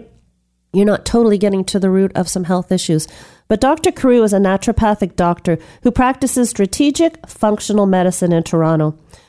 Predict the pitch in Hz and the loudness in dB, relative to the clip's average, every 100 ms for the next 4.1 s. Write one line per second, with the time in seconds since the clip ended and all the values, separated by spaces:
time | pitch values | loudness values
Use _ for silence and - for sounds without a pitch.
0 | _ 202 202 208 185 185 - 185 226 226 | _ -2 0 2 0 -2 0 0 2 2
1 | 269 214 196 180 202 - 180 - 175 170 | 0 2 2 2 0 0 -4 -2 -2 -4
2 | _ _ _ _ _ - 165 - 202 190 | _ _ _ _ _ -18 -6 0 2 2
3 | 165 208 - 262 254 240 - 202 190 175 | 2 2 2 0 2 0 0 2 2 0